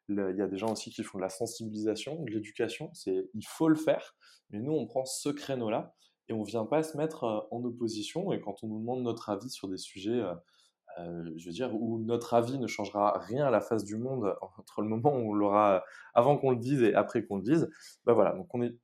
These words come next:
toujours, il faut qu'on puisse mesurer ce qu'on fait. Euh, parler ne suffit pas, euh, pisser sous la douche ne suffira pas. Il faut absolument, euh, agir. Donc le pragmatisme, c'en est une. La transparence également. Euh, tout ce que je vous ai décrit là, vous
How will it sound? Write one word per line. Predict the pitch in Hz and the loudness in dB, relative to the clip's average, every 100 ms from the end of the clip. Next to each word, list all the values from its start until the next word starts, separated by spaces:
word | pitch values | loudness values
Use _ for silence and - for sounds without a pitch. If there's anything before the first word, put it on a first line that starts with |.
| _ - | _ -4
toujours, | 185 151 175 190 - | 0 6 6 6 2
il | 117 | -2
faut | - 156 | 0 2
qu'on | 131 | 0
puisse | 113 - 160 - _ | -4 -4 -4 -6 _
mesurer | 110 123 151 135 123 135 | -8 -2 0 4 4 4
ce | 147 | 2
qu'on | - 113 | -4 -6
fait. | - 135 160 | 0 2 2
Euh, | 107 95 95 _ _ _ - | 0 -4 -6 _ _ _ 2
parler | 113 120 131 | 4 6 4
ne | 151 | 2
suffit | 117 - 143 - 117 | -2 -4 -8 -8 2
pas, | 110 147 113 | 4 6 4
euh, | |
pisser | 90 - - 127 | 0 -6 -6 -6
sous | - | -4
la | 110 | -4
douche | 104 123 - | -2 -4 -8
ne | 101 | -12
suffira | - - - 104 87 | -12 -10 -6 -4 -2
pas. | 123 170 - _ _ | -2 -4 -8 _ _
Il | 104 | -16
faut | - 147 | -4 -2
absolument, | 135 - 104 104 110 135 107 | -2 -4 -6 -4 -2 -2 -2
euh, | 90 87 - _ | -4 -8 -12 _
agir. | 104 107 101 143 | -4 -2 -2 -6
Donc | 101 - | -8 -14
le | 98 | -16
pragmatisme, | - 123 117 101 - 139 | -6 -4 -2 -4 -6 -10
c'en | - 104 | -6 -4
est | 101 | -4
une. | 127 151 - - _ - | -4 -6 -12 -20 _ -4
La | 101 | -4
transparence | - 120 - 120 123 - | -2 -2 2 4 2 0
également. | 107 107 104 135 123 | 0 0 0 -2 -2
Euh, | 95 92 _ | -4 -8 _
tout | - 123 | -16 -14
ce | |
que | - 113 | -6 -6
je | 104 | -6
vous | 104 | -4
ai | 107 | -2
décrit | 110 107 107 | -2 -2 2
là, | 110 123 | 4 6
vous | 95 | 2